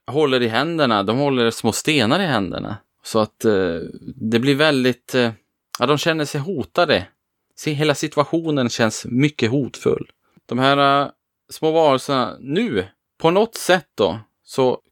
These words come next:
kastar de sig in i det här ljusklotet då. Eh, och försvinner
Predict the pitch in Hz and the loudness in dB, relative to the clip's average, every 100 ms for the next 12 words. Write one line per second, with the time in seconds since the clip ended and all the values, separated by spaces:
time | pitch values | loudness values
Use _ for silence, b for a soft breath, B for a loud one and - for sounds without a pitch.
0 | - 170 - - 151 175 147 120 - - | -2 -2 -2 -2 0 0 0 -2 -2 -2
1 | 170 170 90 69 98 92 101 92 80 92 | 0 0 -2 -2 -2 -2 -2 -4 -2 -4
2 | 113 131 95 - - 160 214 - - - | -6 -8 -10 -12 -2 -2 -2 -12 -14 -12
3 | - - _ _ 107 104 - 151 156 - | -16 -16 _ _ 0 0 2 2 2 2
4 | 131 180 - 98 | 2 2 -4 -8